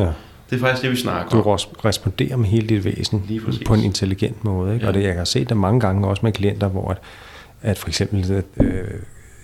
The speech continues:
Speaker 1: interaktionen med deres børn eller med kæresten, at de, "Åh, jeg har prøvet at sige det rigtige, og jeg har læst en bog om, hvad man skal sige," og alt muligt, og det fungerer bare ikke.
Speaker 2: Nej.
Speaker 1: Og så lige så snart man siger, "Okay, prøv at arbejde lidt med stemmen."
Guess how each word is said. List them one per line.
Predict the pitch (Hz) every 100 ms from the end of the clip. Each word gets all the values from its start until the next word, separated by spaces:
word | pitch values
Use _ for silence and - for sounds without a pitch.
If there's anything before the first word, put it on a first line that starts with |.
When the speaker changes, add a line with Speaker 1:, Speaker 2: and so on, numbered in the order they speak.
| - -
Speaker 1:
interaktionen | 113 95 87 113 - 98
med | 92
deres | 85 85
børn | - - 101 98
eller | 92 90
med | 90 90 -
kæresten, | - 98 95 - 110 107 101
at | -
de, | 104 98 101 - - - -
"Åh, | 117 120 117 110
jeg |
har | 104
prøvet | - 123
at | 113
sige | - 117
det | 117 101
rigtige, | 104 - 110 104 98
og | 95
jeg |
har | 95
læst | 113 -
en | -
bog | 127 104 98
om, | 104
hvad | 104
man | 104
skal | 110
sige," | - 113 110 120 120
og | 104 110
alt | 110
muligt, | 107 107 92
og |
det | 90
fungerer | - 85 - -
bare | 90 87 85
ikke. | 104
Speaker 2:
Nej. | 104 - - -
Speaker 1:
Og | 107
så | 113
lige | 104
så | 113
snart | 107 -
man | 98
siger, | - 127
"Okay, | 123 113
prøv | - 156 -
at | 123 110
arbejde | 101 110 104
lidt | 104
med | 101
stemmen." | - 90 87 104